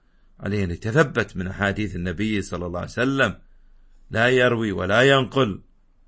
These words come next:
آه، ولا يرسل هذه الأحاديث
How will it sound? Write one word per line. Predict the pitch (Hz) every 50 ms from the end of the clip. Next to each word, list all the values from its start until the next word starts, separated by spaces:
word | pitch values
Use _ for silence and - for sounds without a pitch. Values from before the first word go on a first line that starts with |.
| _ _ _ _ _ - - - - _ - - - - - - - - - - - -
آه، | - 107 113 123 123 127 -
ولا | 113 107 107 113 123 131
يرسل | 131 131 120 107 - 147 131 110 95 - -
هذه | 98 107 110 113 117 117 117 113
الأحاديث | 98 73 92 87 98 98 101 87 113 127 131 123 110 - -